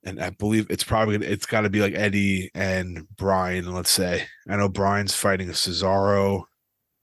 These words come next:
on, or Claudio, I'm sorry, on, uh, Collision. And then Eddie is against,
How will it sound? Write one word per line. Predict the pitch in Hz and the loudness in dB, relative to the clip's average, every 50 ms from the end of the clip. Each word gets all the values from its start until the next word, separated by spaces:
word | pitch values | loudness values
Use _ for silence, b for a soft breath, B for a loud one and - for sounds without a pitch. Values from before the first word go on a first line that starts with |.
| _ - | _ -2
on, | 95 98 95 92 92 90 90 95 80 | 0 0 2 0 0 -2 -4 -4 -6
or | 85 85 - - - - | -8 -10 -10 -14 -20 -20
Claudio, | - - - 104 101 98 95 95 | -6 0 2 4 4 4 4 2
I'm | 87 - | 0 0
sorry, | - 95 95 95 92 90 B B B B B B B B B B _ _ - | 0 2 2 2 0 -2 B B B B B B B B B B _ _ -4
on, | 95 95 92 90 92 92 92 90 | -2 -2 0 -2 -2 -4 -4 -4
uh, | 90 85 85 87 - | -4 -4 -4 -4 -2
Collision. | - 120 120 123 127 123 117 135 131 123 120 120 117 117 B B B B B B _ - | 0 2 4 4 4 4 4 4 2 2 2 0 -2 -4 B B B B B B _ -10
And | 95 92 | -6 -4
then | 92 92 90 90 90 85 - _ _ _ _ _ _ _ _ _ _ 98 | -4 -4 -6 -6 -10 -12 -14 _ _ _ _ _ _ _ _ _ _ 0
Eddie | 101 101 101 101 101 104 101 101 107 - _ | 0 2 2 4 4 4 4 2 0 -2 _
is | - 95 92 95 92 92 90 90 92 92 90 82 80 - - - | -2 -2 0 0 0 0 -2 -2 -4 -4 -4 -2 0 0 0 -2
against, | - 85 82 92 90 87 85 - - - - - - - - | -4 -6 -6 -6 -6 -4 -2 0 2 2 2 0 -2 -8 -18